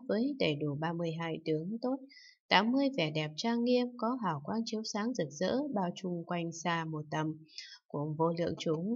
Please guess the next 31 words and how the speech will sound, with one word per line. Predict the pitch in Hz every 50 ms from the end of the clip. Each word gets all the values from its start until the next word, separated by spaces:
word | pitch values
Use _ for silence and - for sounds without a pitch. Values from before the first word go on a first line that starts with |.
| - -
phóng | - 180 190
lên | 220 240 247 240
giữa | 233 240 - 262 247
hư | 247 240 247 240 240
không, | 240 240 240 240 240 240 - - - - - - _ -
thì | 175 160
hiện | 165 175 180 170 165 175 170
các | - 190 202
đại | 196 190 180 175 175 -
thần | - 165 160 156 151 151
thông | - 208 220 220 220 202
để | 185 160 151
giảng | 151 156 151 139 139 147
thuyết | - 226 233
chánh | - - 190 196 220 233 233 -
pháp, | 262 269 285 277 - _ _ _ - - - _ - _ _
và | 185 180 170 170 170 165 165 156
hóa | 170 165 170 202 226
ra | - 214 202 180 165 165 160
các | - 220 226 -
vị | 180 170 180 - - 156
hóa | 170 165 175 185 - -
sĩ, | - 233 247 262 302 294 - - _ _ _ _ _ -
bảo | 165 151 143
đi | 143 160 185 185
đến | 175 180 175 180 214 247 262 233
vô | 190 175 165 165
biên | 170 165 160 156 151
cõi | 156 156 185 190 -
Phật | - 160 147 147
ở | - 143